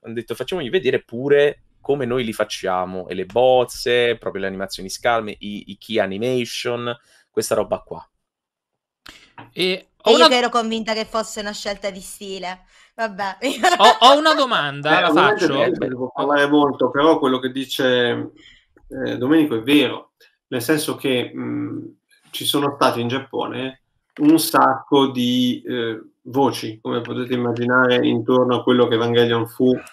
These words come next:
Speaker 4: ai tempi della sua messa in onda. Ci sono dei dati certi, non sono molti. Sicuramente la Gainax, quando inizia la messa in onda di Evangelion,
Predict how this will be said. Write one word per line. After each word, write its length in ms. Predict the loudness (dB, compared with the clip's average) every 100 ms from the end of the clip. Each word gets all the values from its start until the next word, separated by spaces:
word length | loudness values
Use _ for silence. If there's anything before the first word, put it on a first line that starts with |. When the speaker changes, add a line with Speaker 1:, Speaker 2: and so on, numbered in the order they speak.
| -20 _
Speaker 4:
ai 140 | -2 2
tempi 300 | 2 2 2
della 200 | 2 4
sua 120 | 0
messa 260 | -2 -2
in 100 | -2
onda. 420 | -2 -4 -6 -8 -12 _ _ _ _ _ _
Ci 140 | -2
sono 300 | 2 6 6
dei 180 | 8 6
dati 320 | 4 2 -2
certi, 560 | -6 -6 -6 -10 -8 -4
non 160 | -4
sono 220 | -4 -8 -8
molti. 500 | -8 -8 -10 -16 -16 -20 -20 -20 _ _
Sicuramente 880 | -4 -2 0 0 0 2 2 0 -2
la 120 | -2
Gainax, 960 | 2 0 0 -2 -4 -6 -2 -2 -4 -6
quando 520 | 0 0 4 6 6 4
inizia 480 | 4 4 0 0 0
la 80 |
messa 260 | 0 -2 -2
in 80 | 0
onda 180 | 0 0
di 100 | 0
Evangelion, 540 | 0 0 -2 -2 -8